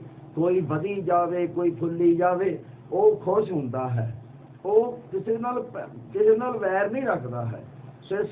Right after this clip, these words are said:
ਕਰਕੇ ਸਤਿਗੁਰੂ ਪਾਤਸ਼ਾਹ ਮਹਾਰਾਜ, ਅਹ, ਨੇ ਸ-, ਆਪਾਂ ਨੂੰ ਮੂਲ ਨਾਲ ਜੋੜਿਆ, ਭਾਵ ਕਿ ਪ੍ਰਮਾਤਮਾ ਨਾਲ ਜੋੜਿਆ।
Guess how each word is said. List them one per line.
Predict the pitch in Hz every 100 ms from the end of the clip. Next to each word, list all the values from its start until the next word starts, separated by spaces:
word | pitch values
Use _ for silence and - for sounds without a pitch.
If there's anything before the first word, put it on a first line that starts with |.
| 196
ਕਰਕੇ | 185 175 190
ਸਤਿਗੁਰੂ | 170 156 151 165
ਪਾਤਸ਼ਾਹ | 160 151 143 139 170 151
ਮਹਾਰਾਜ, | 143 143 147 135 127 127
ਅਹ, | 147 139 - - - - - 135 135
ਨੇ | 135 151 151
ਸ-, | 151 -
ਆਪਾਂ | 139 139 143 139
ਨੂੰ | 139
ਮੂਲ | 131 127 135 131
ਨਾਲ | 143
ਜੋੜਿਆ, | 117 120 113 120 147 147 - - -
ਭਾਵ | - 143 135 131
ਕਿ | 117 160
ਪ੍ਰਮਾਤਮਾ | 151 147 139 135 135 143 143
ਨਾਲ | 143 147 143
ਜੋੜਿਆ। | 123 117 127 151